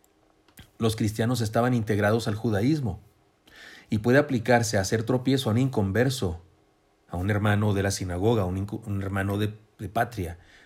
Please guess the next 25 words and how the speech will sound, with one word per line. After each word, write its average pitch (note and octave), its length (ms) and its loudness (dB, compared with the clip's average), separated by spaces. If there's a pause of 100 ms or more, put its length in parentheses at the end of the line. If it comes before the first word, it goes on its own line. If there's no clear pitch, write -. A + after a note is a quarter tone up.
(120)
un F2+ 80 -6
hermano F#2+ 260 -2
judío. G#2 480 0 (840)
Así A2 220 -4
que A#2 80 -2
se A#2 100 0
puede B2 200 2
ser C3 160 0
tropiezo B2 400 0
a A2 40 2
un G#2+ 60 4
inconverso A2+ 800 0 (340)
y A2 120 -2
obstruir G#2 600 0
su A2 340 -2
conversión. G2 840 -2 (1400)
El G#2 140 -2
Señor A2+ 300 2
murió B2 340 4
incluso A#2+ 460 2
por G#2+ 160 2
aquellos A2 320 -2
que G#2 100 -6
se F#2 140 -6
pierden. F#2 480 0